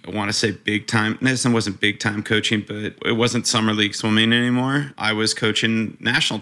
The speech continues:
caliber athletes all of a sudden and expected to be, try to keep it up. And I pulled it off and made that work and moved on. But what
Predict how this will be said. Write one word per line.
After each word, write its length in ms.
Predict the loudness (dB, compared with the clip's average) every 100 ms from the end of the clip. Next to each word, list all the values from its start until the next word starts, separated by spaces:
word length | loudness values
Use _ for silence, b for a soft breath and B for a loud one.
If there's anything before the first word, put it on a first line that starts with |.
| -4
caliber 380 | 0 0 -2
athletes 640 | -6 -4 -4 -6 -8 -6 -10 B B B -2
all 140 | 0
of 60 | 2
a 60 |
sudden 400 | 0 0 -2 -6 -14 -4
and 320 | 0 2 0
expected 540 | -2 -4 -2 -2 -2 -4
to 60 |
be, 120 | -6
try 280 | -8 -2 -2
to 80 | -2
keep 260 | -4 -6 -2
it 80 |
up. 300 | 0 0 -2
And 120 | -2 -2
I 200 | 0 -4 -8 _
pulled 200 | 0 2
it 80 | 2
off 340 | 0 -2 -4
and 100 | -2
made 220 | 0 0
that 220 | -2 -6 -4
work 320 | -2 -2 0
and 120 | 0
moved 260 | 2 0 0
on. 540 | 0 2 2 0 -2 -8 _
But 260 | -4 -2 2
what 280 | 2 2